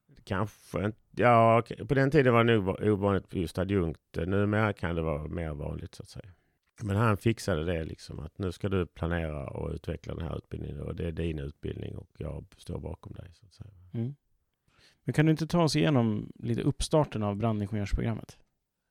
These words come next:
Speaker 1: Jo, den var ju rätt så tuff. Alltså, anledningen till att brandingenjörsprogrammet kom till var egentligen att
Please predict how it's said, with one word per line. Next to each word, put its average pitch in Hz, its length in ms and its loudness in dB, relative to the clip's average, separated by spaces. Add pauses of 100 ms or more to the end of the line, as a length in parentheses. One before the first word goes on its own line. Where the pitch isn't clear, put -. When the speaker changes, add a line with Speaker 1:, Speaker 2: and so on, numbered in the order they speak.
(120)
Speaker 1:
Jo, 131 260 0
den 135 120 2
var 123 120 6
ju 123 80 6
rätt 147 140 2
så 127 100 -8
tuff. 143 260 2
Alltså, 120 220 2
anledningen 127 380 2
till 107 100 0
att 107 80 -2
brandingenjörsprogrammet 107 1000 0
kom 104 220 -4
till 104 400 2
var 107 220 2
egentligen 101 760 -2
att 76 300 -8